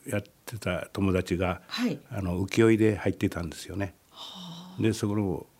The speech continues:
Speaker 1: 方に
Speaker 2: ええ。
Speaker 1: 東芝機器さんの総務部長を紹介していただいて、そこから、うん、請負という形で仕事を始めました。
Speaker 2: でも会長、ノウハウって全くないところからですよね。
Speaker 1: え、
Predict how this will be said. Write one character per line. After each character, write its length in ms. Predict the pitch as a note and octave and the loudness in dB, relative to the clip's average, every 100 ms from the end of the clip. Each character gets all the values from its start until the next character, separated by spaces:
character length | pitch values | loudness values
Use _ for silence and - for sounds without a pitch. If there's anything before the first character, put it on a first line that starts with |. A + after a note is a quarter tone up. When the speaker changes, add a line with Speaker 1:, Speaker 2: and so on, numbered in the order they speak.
| - G#3 | -6 -4
Speaker 1:
方 260 | - - F#2 | -6 -4 -2
に 320 | E2+ D#2 - | -2 -4 -8
Speaker 2:
え 300 | - - - | -18 -20 -16
え。 80 | - - | -14 -2
Speaker 1:
東 160 | F#2 | -2
芝 180 | F#2+ F2 | -2 -4
機 160 | - F2 | -4 -8
器 80 | - | -8
さ 160 | E2 | -8
ん 140 | F2 F2+ | -4 -4
の 140 | F2 | -4
総 240 | - F#2+ F2+ | 0 2 2
務 200 | F#2 E2 | 0 -2
部 100 | F2+ | -4
長 200 | - E2 | -6 -6
を 60 | |
紹 220 | - D#2+ E2+ | -4 -6 -6
介 180 | F#2+ | -8
し 60 | F2+ | -8
て 100 | F#2+ | -10
い 60 | F#2 | -8
た 120 | F#2+ | -8
だ 100 | G2 | -8
い 60 | G2+ | -8
て、 260 | B2+ C3 - _ _ _ _ _ _ _ - | -8 -8 -10 _ _ _ _ _ _ _ -18
そ 160 | - | -10
こ 120 | - G2 | -6 -4
か 140 | F#2 | 0
ら、 240 | E2 D#2+ - _ - - - _ _ - - | -2 -4 -12 _ -20 -20 -20 _ _ -16 -10
う 40 | |
ん、 320 | G2 F2 F2+ F2 E2+ | -8 -8 -10 -10 -2
請 120 | G2 | 0
負 160 | E2+ | 0
と 100 | - | -2
い 40 | D#2 | -6
う 40 | |
形 320 | D#2+ E2+ - | -8 -10 -12
で 200 | C#2 C#2+ - _ - - - _ - | -10 -12 -14 _ -20 -20 -20 _ -14
仕 140 | - | -8
事 200 | E2 - | -6 -6
を 40 | E2 | -8
始 140 | E2 | -6
め 100 | E2+ | -8
ま 80 | D#2+ | -10
し 100 | - | -14
た。 160 | - - _ _ _ - - - - - | -18 -20 _ _ _ -20 -20 -20 -20 -10
Speaker 2:
で 80 | F#3 | -6
も 140 | F3+ | -6
会 240 | - G3 | -6 -6
長、 240 | F#3 F#3 E3 | -6 -4 2
ノ 160 | A3+ | 4
ウ 20 | E4 | 4
ハ 220 | - G#3+ | 0 -6
ウ 40 | |
っ 20 | E3 | -6
て 400 | _ D3+ C3+ - _ | _ -4 -4 -6 _
全 100 | F3 E3+ A#3+ | -6 -4 0
く 100 | B3+ | 6
な 140 | B3+ | 6
い 60 | B3 | 6
と 80 | F3 | 2
こ 140 | E3 | -6
ろ 80 | D3+ | -8
か 100 | D3+ | -6
ら 100 | C3+ | -6
で 120 | C3+ | -6
す 160 | C3 C3+ | -6 -6
よ 60 | |
ね。 300 | C#3 D#3 C3+ - _ _ _ _ _ - | -6 -6 -6 -10 _ _ _ _ _ -10
Speaker 1:
え、 160 | - | -10